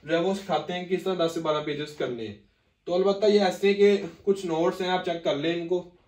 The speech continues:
ठीक है। तो ये notes आपके सामने सारे, अब दिखाना जो है वो impossible, अलबत्ता जो है वो आप जितने आपको नजर आ रहे हैं वो आप देख लें। चले, अ, हम next चलते हैं वीडियो की तरफ अपनी। अ, तो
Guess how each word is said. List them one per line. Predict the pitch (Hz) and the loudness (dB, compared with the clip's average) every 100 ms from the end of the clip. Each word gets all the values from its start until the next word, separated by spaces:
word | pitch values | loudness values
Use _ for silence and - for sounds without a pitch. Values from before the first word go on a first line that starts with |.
| - - _ - | -20 -20 _ -12
ठीक | 143 160 | -8 -4
है। | 165 165 - _ - | -4 -6 -14 _ -10
तो | 151 | -6
ये | 156 | -4
notes | 151 147 151 160 | -4 -6 -4 -4
आपके | 156 165 | -4 -6
सामने | 156 143 151 165 | -6 -6 -4 -4
सारे, | 156 156 170 | -2 0 0
अब | 151 151 | -4 -6
दिखाना | 147 139 143 | -6 -4 -4
जो | 143 143 | -4 -4
है | 143 | -6
वो | 143 139 - - _ _ _ | -6 -10 -14 -18 _ _ _
impossible, | 131 156 165 156 165 165 | -12 -6 -4 -2 0 2
अलबत्ता | 160 165 147 - 151 | 2 0 -4 -2 -2
जो | 151 | -2
है | 147 | -4
वो | 151 | 0
आप | 143 143 | -2 -2
जितने | 135 151 | -8 -6
आपको | 151 143 | -6 -6
नजर | 151 135 | -8 -4
आ | 135 135 | -2 -2
रहे | 139 | -2
हैं | 151 - _ - | -8 -14 _ -10
वो | 127 | -2
आप | 131 127 165 175 - _ _ _ - | -2 0 -4 -8 -16 _ _ _ -10
देख | 131 123 117 | -2 -2 -2
लें। | 107 98 - _ _ _ _ _ - | -12 -16 -20 _ _ _ _ _ -2
चले, | 196 214 208 - | 2 2 0 -2
अ, | 160 160 165 165 - | 4 6 6 2 -8
हम | 160 170 | -4 -2
next | 170 180 - | -2 -2 -2
चलते | 185 180 | -2 0
हैं | 180 | -2
वीडियो | 165 160 | -2 0
की | 185 | 0
तरफ | 180 175 | 0 -2
अपनी। | 170 180 202 - - _ _ _ _ _ - | -4 -4 -6 -8 -18 _ _ _ _ _ -2
अ, | 131 127 131 131 - | 0 2 2 0 -4
तो | - | -6